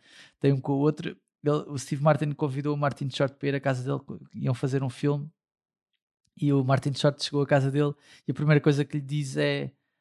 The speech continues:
"Ah, epá, a tua casa é incrível, não, não percebi que tinhas assim tanto sucesso, é, é que eu vejo as coisas que tu fazes." Tipo, isto é tipo, <laughs> isto é tipo a primeira vez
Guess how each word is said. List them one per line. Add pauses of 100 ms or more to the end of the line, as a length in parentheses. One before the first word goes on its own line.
(220)
"Ah, (360)
epá,
a
tua
casa
é
incrível, (400)
não,
não
percebi
que
tinhas
assim
tanto
sucesso,
é,
é
que
eu
vejo
as
coisas
que
tu
fazes." (300)
Tipo,
isto
é
tipo, (220)
<laughs>
isto
é
tipo
a
primeira
vez